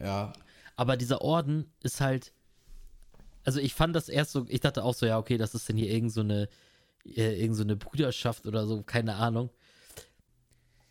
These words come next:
Speaker 2: Ja, aber die, und vor allen Dingen, die können auf einmal zaubern. Die sind das plötzlich,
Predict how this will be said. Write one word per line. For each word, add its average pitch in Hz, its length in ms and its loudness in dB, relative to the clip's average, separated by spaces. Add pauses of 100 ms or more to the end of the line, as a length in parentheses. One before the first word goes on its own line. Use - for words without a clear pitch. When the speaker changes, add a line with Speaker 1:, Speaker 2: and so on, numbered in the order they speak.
(480)
Speaker 2:
Ja, 107 160 2
aber 135 140 2
die, - 140 -8
und 117 100 -2
vor - 160 2
allen 123 60 4
Dingen, 123 140 2
die - 120 -6
können 123 180 0
auf 113 140 -2
einmal 110 220 0
zaubern. 139 480 -2 (1600)
Die 120 160 -8
sind 131 140 -2
das 135 160 -6
plötzlich, - 460 -2